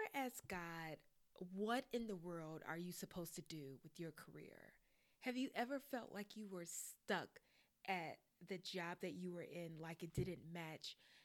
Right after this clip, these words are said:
your personality or your talents, and you are wondering, "What in the world do I do next?" Has God ever disrupted your plan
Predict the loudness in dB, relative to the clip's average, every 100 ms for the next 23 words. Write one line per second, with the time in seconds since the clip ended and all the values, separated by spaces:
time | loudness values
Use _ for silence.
0 | _ 0 4 4 2 -2 0 0 0 0
1 | -2 0 -2 -2 -4 -4 -6 -6 -8 -8
2 | -4 0 0 0 -4 -8 -10 -4 -2 0
3 | 0 0 0 -2 -2 -2 -2 -4 -4 -6
4 | -8 -14 -20 -14 -2 4 4 4 0 0
5 | 0 0 0 0 0 -2 -4 -6 -6 -8
6 | -12 -18 _ _ -20 -20 -20 _ -2 -2
7 | -2 -10 _ 2 6 8 8 8 4 2
8 | 2 0 -4 -6 -6 0 0 2 -4 0
9 | -2 -4 -6 -4 -4 -4 -8